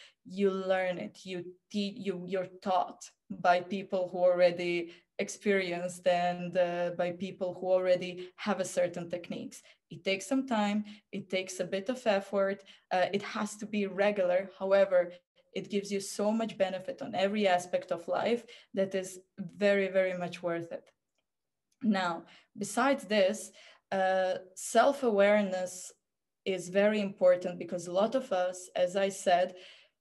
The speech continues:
we learn from surroundings, from social media, from, uh, our family, from neighbors.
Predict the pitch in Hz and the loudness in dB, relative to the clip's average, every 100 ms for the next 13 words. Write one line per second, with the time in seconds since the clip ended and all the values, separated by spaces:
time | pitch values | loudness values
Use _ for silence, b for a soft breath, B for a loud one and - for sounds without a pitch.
0 | _ - 208 247 254 247 240 233 - 196 | _ -4 2 4 4 4 2 0 -2 -2
1 | 190 185 180 180 - - - 208 190 185 | -2 -6 -10 -14 -18 -16 -6 -2 0 0
2 | 180 175 - - - 185 190 - 196 196 | -2 -4 -6 -6 -2 -2 -2 -6 -6 -4
3 | - 190 180 180 175 - - - - 202 | -4 -4 -6 -8 -6 -4 -4 -6 -6 -2
4 | 190 185 185 185 185 180 180 180 175 - | 0 -2 -4 -4 -2 -2 -2 -2 -4 -2
5 | 185 185 185 190 196 190 180 165 - - | 0 0 -4 -6 -2 0 0 -2 -8 -12
6 | - 185 180 180 180 180 180 190 185 185 | -6 -4 -2 -4 -8 -12 -10 -8 -6 -4
7 | 196 180 - - - | -2 0 -2 -4 -8